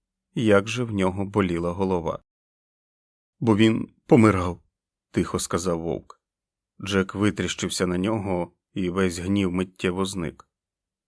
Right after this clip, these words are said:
«Джеку, хіба ти не знав?» м'яко спитав Вовк. «Вовк, ти не можеш цього відчути?» «Ні», хрипло видихнув Джек, але він унюхав дещо, хіба ні?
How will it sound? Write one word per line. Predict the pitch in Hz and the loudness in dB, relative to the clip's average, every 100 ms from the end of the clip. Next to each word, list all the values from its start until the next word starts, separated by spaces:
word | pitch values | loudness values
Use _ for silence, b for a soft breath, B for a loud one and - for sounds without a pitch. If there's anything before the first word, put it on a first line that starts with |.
| _ _ _ _ _ 123 | _ _ _ _ _ 4
«Джеку, | 120 - 92 - | 4 4 -6 -8
хіба | - 151 117 107 | 0 4 6 6
ти | 113 | 6
не | 104 | 6
знав?» | 95 101 127 143 _ _ _ _ _ | 6 6 4 2 _ _ _ _ _
м'яко | 110 98 92 - 92 | -4 0 0 -2 -8
спитав | - - 92 87 | -8 -6 -4 -4
Вовк. | 90 78 _ _ _ _ _ _ _ - | -6 -6 _ _ _ _ _ _ _ 2
«Вовк, | 131 143 85 - _ _ _ | 8 8 8 -4 _ _ _
ти | - 151 | 8 10
не | 123 127 | 10 8
можеш | 143 160 143 - | 8 6 2 2
цього | - 104 143 | 4 6 6
відчути?» | 113 104 - 190 196 180 - _ _ _ _ _ _ _ _ _ _ _ _ - | 4 -2 4 4 4 -2 -4 _ _ _ _ _ _ _ _ _ _ _ _ 2
«Ні», | 123 117 107 98 113 - _ _ | 4 6 6 4 0 -6 _ _
хрипло | - - 113 104 110 | -6 0 0 2 -2
видихнув | 101 101 104 - 107 101 | 0 -2 -2 -2 -2 0
Джек, | 104 101 - _ _ _ - | -2 -2 -6 _ _ _ 0
але | 113 110 | 4 4
він | 107 107 - | 4 2 0
унюхав | 120 117 123 110 101 95 - | 0 2 2 0 -2 -2 -6
дещо, | 107 101 110 - - 104 98 | -6 2 2 0 -2 -2 -2
хіба | - - 110 107 101 | -6 -2 0 0 0
ні? | 113 160 | 0 -2